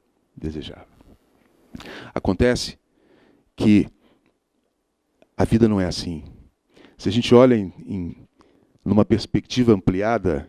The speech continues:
de tempo, isso aqui era oceano algum <laughs> tempo atrás. A gente hoje habita, a gente tá nessa sala que era oceano algum tempo atrás. Eu, eu posso estar falando bobagem, mas acho que não. Porque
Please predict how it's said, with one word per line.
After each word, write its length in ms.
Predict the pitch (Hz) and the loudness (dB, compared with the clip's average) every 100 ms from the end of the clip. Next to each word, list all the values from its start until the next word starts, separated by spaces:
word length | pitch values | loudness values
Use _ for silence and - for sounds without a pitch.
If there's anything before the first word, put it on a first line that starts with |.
| _ | _
de 140 | - | -12
tempo, 680 | 80 - 127 135 - 82 69 _ _ _ _ _ _ _ _ _ _ _ _ - _ _ | -8 0 2 0 -2 -10 -10 _ _ _ _ _ _ _ _ _ _ _ _ -20 _ _
isso 240 | 180 - | 0 2
aqui 220 | 165 - | 2 2
era 100 | 170 | 2
oceano 600 | 175 - 156 156 196 175 | 2 2 0 2 2 2
algum 300 | 104 117 - 131 | 2 2 2 0
<laughs> 0 | |
tempo 280 | 127 104 | 0 -2
atrás. 600 | 98 - 80 67 69 - - _ _ - | -4 -4 -10 -12 -16 -18 -20 _ _ -10
A 60 | 95 | 0
gente 220 | 143 147 | 2 4
hoje 180 | 170 156 | 4 4
habita, 340 | 110 175 123 | 2 -2 -4
a 20 | |
gente 220 | 98 107 | -6 -6
tá 120 | 117 110 | -2 2
nessa 260 | 135 120 | 2 2
sala 400 | - 139 160 110 | -2 -2 0 0
que 140 | - 165 | 0 0
era 100 | 180 | 0
oceano 420 | - 190 190 240 | 0 0 2 2
algum 180 | 123 92 | 2 -2
tempo 220 | 78 67 | -4 -6
atrás. 540 | - 64 - - - _ _ _ _ _ _ _ _ _ _ _ _ _ _ _ _ _ - - _ | -8 -14 -18 -20 -20 _ _ _ _ _ _ _ _ _ _ _ _ _ _ _ _ _ -20 -20 _
Eu, 220 | 104 107 | 0 0
eu 100 | 107 | 0
posso 260 | - 110 107 | 0 -2 0
estar 120 | 104 | -6
falando 280 | 101 101 101 | -6 -6 -2
bobagem, 420 | 90 92 113 131 | -2 0 -2 -2
mas 140 | 143 143 | -4 -4
acho 160 | 143 | -6
que 80 | 185 | -4
não. 280 | 123 78 - _ _ _ - - - | -4 -6 -12 _ _ _ -20 -18 -8
Porque 360 | 101 110 101 | -2 2 2